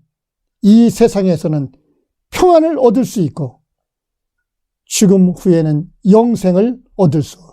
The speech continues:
있습니다. 시편 이십오 편 십칠 절에서 십팔 절의 말씀입니다. "내 마음에 근심이 많사오니 나를 고난에서 끌어내소서.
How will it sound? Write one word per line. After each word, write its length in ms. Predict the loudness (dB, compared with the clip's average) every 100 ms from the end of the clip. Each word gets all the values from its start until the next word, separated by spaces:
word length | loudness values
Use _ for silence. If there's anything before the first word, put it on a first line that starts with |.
| -10
있습니다. 460 | -8 -8 -12 -12 _ _ _ _ _ _ _ _ _ _ _ _ -6
시편 520 | 0 0 2 0 2
이십오 480 | 0 2 2 2 0
편 360 | -4 -4 -8 _ _
십칠 460 | -12 -10 -4 -4 0
절에서 380 | 0 0 -2
십팔 360 | -4 -8 -4 -2
절의 340 | 0 0 0 -4 _
말씀입니다. 600 | -6 -4 -4 -4 -6 -10 _ _ _ _ _ _ _ -4
"내 280 | 2 4 4
마음에 600 | 2 2 4 2 0 -2
근심이 520 | 0 0 0 -2 -4 -4
많사오니 680 | -4 -4 -4 -6 -4 -6 -10 _ _ _ _ _ -2
나를 440 | 2 4 2 -2
고난에서 720 | -2 0 2 0 0 -2 0
끌어내소서. 640 | 2 2 2 0 -6 _